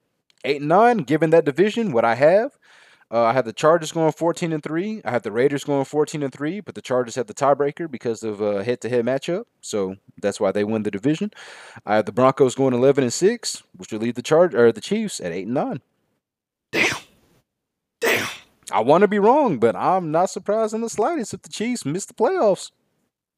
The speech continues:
Speaker 1: I'm not.
Speaker 2: Sheesh. And, like, ju-,
Speaker 1: Uh,
Speaker 2: just imagine, just imagine off of how things were last year with the type of run, before they went to that postseason run, there were so many people of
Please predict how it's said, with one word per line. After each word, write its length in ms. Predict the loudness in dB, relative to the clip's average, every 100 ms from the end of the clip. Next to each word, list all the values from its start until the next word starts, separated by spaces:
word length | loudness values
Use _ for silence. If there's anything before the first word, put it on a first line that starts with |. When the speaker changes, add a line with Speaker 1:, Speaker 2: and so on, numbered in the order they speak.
| _ _ _ -6
Speaker 1:
I'm 180 | -2
not. 400 | 0 0 -4 _ -20 _ _
Speaker 2:
Sheesh. 760 | -6 -6 -8 -4 -2 -2 -6 -16 _ _ _ _ _ _ _ _ _ _ _ -4
And, 140 | 0
like, 160 | 2 4
ju-, 80 | 4
Speaker 1:
Uh, 120 | 4
Speaker 2:
just 200 | 0 -2 -2
imagine, 420 | -4 -4 -10 -6
just 200 | -4 -2
imagine 340 | -2 -2 0
off 140 | -4 -4
of 100 | -4
how 140 | -4
things 280 | -2 -6 -2
were 220 | -2 -2
last 460 | -2 -2 -2 -4 -8
year 260 | -8 -8
with 220 | -8 -10 -10
the 80 |
type 200 | -6 -4
of 80 | -4
run, 280 | -4 -6 -6
before 340 | -6 2 2
they 140 | 4 2
went 260 | 0 -6
to 80 | -6
that 180 | -6 -6
postseason 540 | -8 -8 -8 -10 -8
run, 220 | -8 -10 -16 _ _ -6
there 100 | 0
were 140 | 0
so 260 | 0 0 0
many 200 | 0 -2
people 360 | -2 -4 -2 -2
of 400 | -2 -6 -12